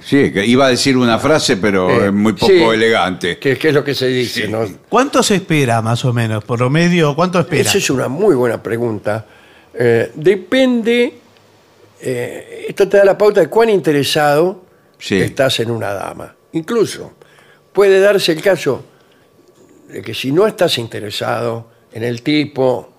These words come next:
Speaker 2: o la chica
Speaker 1: Mm.
Speaker 2: a la que esperás, te vayas antes de la hora.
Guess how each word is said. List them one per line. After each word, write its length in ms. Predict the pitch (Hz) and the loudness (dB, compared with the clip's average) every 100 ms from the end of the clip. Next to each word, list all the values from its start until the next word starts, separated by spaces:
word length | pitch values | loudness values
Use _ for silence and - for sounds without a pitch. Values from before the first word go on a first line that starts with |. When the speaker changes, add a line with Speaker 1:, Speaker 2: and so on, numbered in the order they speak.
| - | -14
Speaker 2:
o 80 | 107 | -10
la 140 | 113 | -8
chica 400 | - 131 117 117 | -8 -12 -8 -2
Speaker 1:
Mm. 300 | 110 110 82 - - | 0 0 -2 -8 -14
Speaker 2:
a 60 | 104 | -12
la 100 | 110 | -8
que 100 | 139 | -6
esperás, 440 | - 143 92 107 _ _ _ _ _ | -4 -4 -4 -8 _ _ _ _ _
te 120 | 196 | 0
vayas 380 | 220 247 233 - | 4 4 4 4
antes 340 | 226 208 175 | 0 0 0
de 60 | 135 | 0
la 160 | 127 151 | 2 2
hora. 400 | 156 90 76 | 2 -2 -8